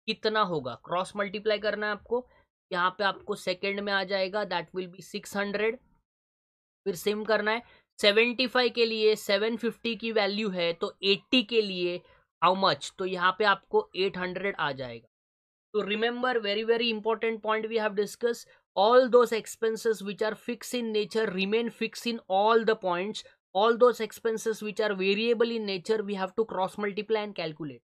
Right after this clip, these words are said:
Just take the total of all this now. Fifteen, twenty-two, five hundred, three thousand, and four, one, and seven fifty. That will be the total forty-one thousand two hundred and fifty.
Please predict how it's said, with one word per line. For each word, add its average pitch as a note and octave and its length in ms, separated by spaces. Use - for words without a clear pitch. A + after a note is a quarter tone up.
Just A3 200
take A3 180
the A3+ 100
total G#3+ 300
of G3+ 160
all F#3+ 160
this G#3 180
now. G#3 240
Fifteen, A3 460
twenty-two, G3+ 460
five G3+ 260
hundred, G3+ 340
three F#3+ 160
thousand, F#3+ 460
and F#3 260
four, F#3+ 320
one, G#3 300
and F3+ 160
seven F#3+ 300
fifty. E3+ 240
That E3 180
will F#3+ 160
be G3 200
the F#3 140
total F#3 440
forty-one F#3+ 840
thousand F3+ 560
two A#3+ 140
hundred F#3 560
and E3 240
fifty. F#3 240